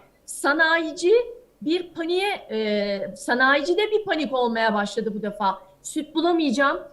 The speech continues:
Süt bulamazsam işte, e, nasıl ben paketli ya da pastörize süt satacağım diye bu defa Ulusal Süt Konseyi'nin tavsiye olarak arttıracağı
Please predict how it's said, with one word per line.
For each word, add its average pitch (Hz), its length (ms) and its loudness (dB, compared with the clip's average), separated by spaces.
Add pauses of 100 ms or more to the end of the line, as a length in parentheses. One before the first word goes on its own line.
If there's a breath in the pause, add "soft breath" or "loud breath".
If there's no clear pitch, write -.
(140 loud breath)
Süt - 380 -4
bulamazsam 311 800 -2
işte, - 300 -4
e, 285 260 2
nasıl 302 420 -2
ben 269 380 0
paketli 269 460 -4
ya 269 140 2
da 262 120 -2
pastörize 262 560 -6
süt 247 220 -10
satacağım 254 640 -2
diye 302 380 0 (580 soft breath)
bu 277 260 -2
defa 480 560 0 (120)
Ulusal 311 580 0
Süt - 540 0
Konseyi'nin 277 1120 0 (400 soft breath)
tavsiye 294 640 0
olarak 311 680 -2
arttıracağı 262 1080 -2